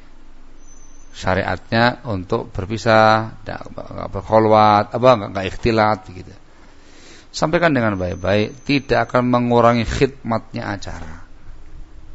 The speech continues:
Ya, bisa satu gedung disekat perempuan sebelah, ini laki-laki sebelah sini. Begitu. Yang berikutnya lagi, sampaikan dengan baik-baik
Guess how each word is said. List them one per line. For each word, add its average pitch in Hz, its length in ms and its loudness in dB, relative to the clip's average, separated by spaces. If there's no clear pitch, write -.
Ya, 113 240 -2
bisa 127 300 4
satu 143 320 0
gedung 85 720 -4
disekat 98 480 2
perempuan 135 560 6
sebelah, 101 480 -2
ini 123 400 -4
laki-laki 156 480 -2
sebelah 131 240 2
sini. 139 320 -4
Begitu. - 360 -16
Yang 131 160 4
berikutnya 110 400 0
lagi, 95 560 -2
sampaikan 107 480 0
dengan 95 240 -4
baik-baik 90 400 -10